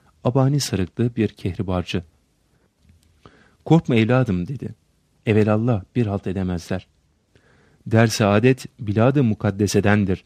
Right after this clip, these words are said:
Selim-i Salis devrinde bir İngiliz donanması ve hem de böyle ziyaret maksadıyla değil, şehri topa tutmak,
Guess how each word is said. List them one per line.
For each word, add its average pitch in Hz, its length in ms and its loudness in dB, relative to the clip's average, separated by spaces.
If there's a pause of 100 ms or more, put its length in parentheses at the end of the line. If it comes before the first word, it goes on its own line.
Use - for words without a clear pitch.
(560)
Selim-i 147 420 0
Salis 113 460 -2
devrinde 113 500 2 (180)
bir 113 240 0
İngiliz 110 440 0
donanması 92 640 -4 (300)
ve 107 60 -2
hem 110 240 0
de 101 120 0
böyle 101 220 2
ziyaret 98 440 -4
maksadıyla 98 600 -4
değil, 98 200 -2 (440)
şehri 127 320 0
topa 104 280 -4
tutmak, - 460 -8